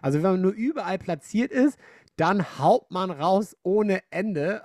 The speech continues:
Und, äh, das ist, finde ich, auch, sieht man auch immer wieder. So ganz Hauptsache dabei und dann läuft das schon. Das finde ich ist auch noch so ein Naturgesetz, ähm, so ein, in Anführungsstrichen Gesetz, Marketinggesetz, was auch hinterfragt werden darf. Und dann haben wir natürlich noch zwei Dinger, die du auch abgefeiert hast.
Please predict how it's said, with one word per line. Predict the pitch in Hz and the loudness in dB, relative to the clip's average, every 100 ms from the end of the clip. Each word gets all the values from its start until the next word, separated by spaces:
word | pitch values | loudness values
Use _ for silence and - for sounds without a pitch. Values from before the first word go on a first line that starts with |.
| 151 | -10
Und, | 151 151 | -8 -6
äh, | 156 147 | -4 -2
das | 160 | -4
ist, | 160 | -6
finde | - 180 | -6 -4
ich, | 170 | -2
auch, | 151 165 | -2 -4
sieht | - 165 | -4 -6
man | 165 165 | -4 -4
auch | 147 | -6
immer | - 175 156 | -4 -4 -2
wieder. | 175 170 127 | -2 0 0
So | 127 | -2
ganz | 151 180 - _ _ _ _ _ _ _ - | -4 -4 -6 _ _ _ _ _ _ _ -2
Hauptsache | 220 - 208 | -2 0 -2
dabei | 185 143 135 147 220 233 | 0 0 0 2 2 0
und | 165 156 | -2 -2
dann | 147 | 0
läuft | 139 175 208 | 0 -2 -6
das | 180 | -8
schon. | 180 | -8
Das | 160 - | -8 -6
finde | 160 | -6
ich | |
ist | 143 | -6
auch | 143 156 | -6 -6
noch | 151 | -4
so | |
ein | 151 | -4
Naturgesetz, | 143 - 160 147 135 143 - 127 | -6 -6 -4 -4 -2 -6 -8 -10
ähm, | 131 127 123 131 135 | -8 -6 -8 -10 -10
so | 123 | -10
ein, | 123 | -8
in | 135 | -8
Anführungsstrichen | 123 127 139 127 135 127 123 | -8 -8 -8 -8 -10 -8 -6
Gesetz, | 117 131 131 | -6 -6 -8
Marketinggesetz, | 123 120 123 127 127 117 127 127 110 | -8 -8 -8 -8 -8 -6 -8 -10 -10
was | 123 | -10
auch | - 143 143 | -8 -10 -8
hinterfragt | 123 104 98 110 107 - | -8 -8 -10 -12 -12 -10
werden | 98 | -10
darf. | 101 104 127 _ - - - - | -8 -8 -8 _ -20 -20 -18 -8
Und | 123 | -4
dann | 127 | -2
haben | 139 | -2
wir | 139 | -2
natürlich | 131 - - 135 | -4 -6 -6 -4
noch | 135 113 _ _ | -4 -6 _ _
zwei | - 143 160 | -10 -4 -2
Dinger, | 160 156 143 | -2 -4 -4
die | 123 139 | -6 -6
du | 131 | -6
auch | 113 143 131 | -2 -4 -4
abgefeiert | - 147 - 135 127 | -6 -6 -4 -6 -4
hast. | 143 165 | -6 -8